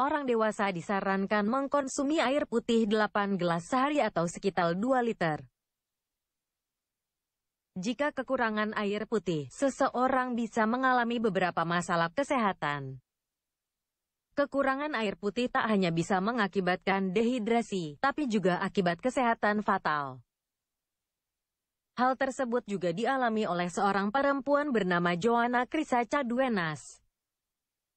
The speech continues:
Kisahnya jadi viral usai dibagikan melalui akun Facebooknya pada Sabtu, tanggal tiga Maret tahun dua ribu delapan belas. Titik.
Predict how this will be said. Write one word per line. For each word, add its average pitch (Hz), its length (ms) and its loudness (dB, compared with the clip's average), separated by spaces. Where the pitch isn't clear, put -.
Kisahnya 302 560 -2
jadi 220 320 -2
viral 269 400 0
usai 185 320 -2
dibagikan 240 640 -2
melalui 180 400 0
akun 170 320 -2
Facebooknya 254 560 -2
pada 180 240 0
Sabtu, 160 560 -2
tanggal 233 480 0
tiga 277 240 0
Maret 214 320 2
tahun 175 320 -2
dua 233 160 2
ribu 220 320 -2
delapan 233 400 0
belas. 151 560 -2
Titik. 214 400 -2